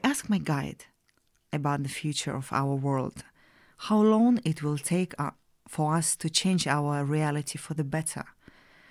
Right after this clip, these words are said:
And the messages I received were so interesting and exciting. They compelled me to write this book.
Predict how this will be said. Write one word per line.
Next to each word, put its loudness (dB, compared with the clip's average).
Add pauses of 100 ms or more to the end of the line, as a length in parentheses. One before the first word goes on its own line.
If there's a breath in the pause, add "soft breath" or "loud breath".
(260 soft breath)
And 6
the 6
messages 2 (100)
I 2
received -2
were -4
so 2
interesting -2
and 0
exciting. -2 (800 loud breath)
They 4
compelled 4
me 6
to 0
write 0
this 0
book. -8